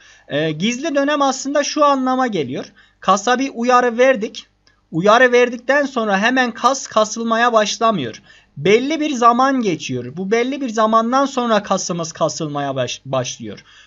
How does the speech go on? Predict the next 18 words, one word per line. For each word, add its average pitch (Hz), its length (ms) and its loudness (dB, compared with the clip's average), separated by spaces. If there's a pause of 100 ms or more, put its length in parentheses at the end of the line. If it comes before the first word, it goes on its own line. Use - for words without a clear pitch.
(140)
Bu 262 80 -4
zaman 269 400 4
ne 285 120 -2
kadarmış? 202 640 0
Birkaç 262 420 -4
milisaniye 220 800 -2
sürüyormuş, 139 800 -8 (380)
e, 139 100 -6 (580)
latent 190 460 -2
dönem. 151 360 -4 (440)
E, 160 240 0
bu 330 100 -2
dönemde 254 640 2
uyarılma 254 600 2
kasılma 262 600 -4
eşleşmesi 226 800 -4
dediğimiz, 170 580 -6 (300)
e, 170 420 0